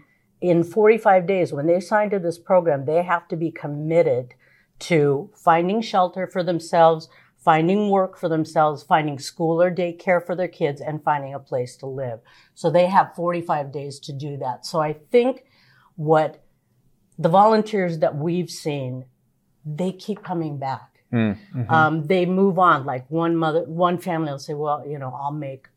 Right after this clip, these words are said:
Speaker 1: a meal, you know, or I'll bring a dish." And when they see how things are functioning, they want to be more a part of it. So next time, they'll come and play with the kids. They'll come and encourage and talk to the moms.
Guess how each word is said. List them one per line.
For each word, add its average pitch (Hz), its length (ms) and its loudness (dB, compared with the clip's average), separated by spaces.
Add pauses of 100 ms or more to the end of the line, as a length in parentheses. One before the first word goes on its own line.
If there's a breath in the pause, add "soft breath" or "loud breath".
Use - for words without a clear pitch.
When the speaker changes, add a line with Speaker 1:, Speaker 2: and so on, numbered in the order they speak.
Speaker 1:
a 147 80 -10
meal, 131 420 -8 (340)
you 135 80 -10
know, 131 160 -6
or 143 120 2
I'll 160 180 4
bring 156 600 -6
a 143 60 -6
dish." 139 540 -8 (600)
And 160 200 0
when 165 140 0
they 156 160 -4
see 269 460 -8
how 170 240 -4
things 175 340 -6
are 147 100 -10 (120)
functioning, 147 680 -8
they 170 120 -4
want 170 200 -2
to 170 60 -4
be 160 100 -4
more 175 260 -2
a 175 40 0
part 131 420 -4
of - 80 -20
it. 110 140 -16
So - 160 -6
next 220 340 0
time, 143 300 -4 (300 soft breath)
they'll 208 120 4
come 202 220 -4
and 165 140 -4
play 190 240 -4
with 185 180 -8
the 165 80 -12
kids. 190 460 -6 (360 soft breath)
They'll 175 160 6
come 180 260 -2
and 170 100 0
encourage 165 520 -4
and 139 140 -10
talk 156 280 -6
to 175 100 -8
the 151 100 -8
moms. 151 540 -8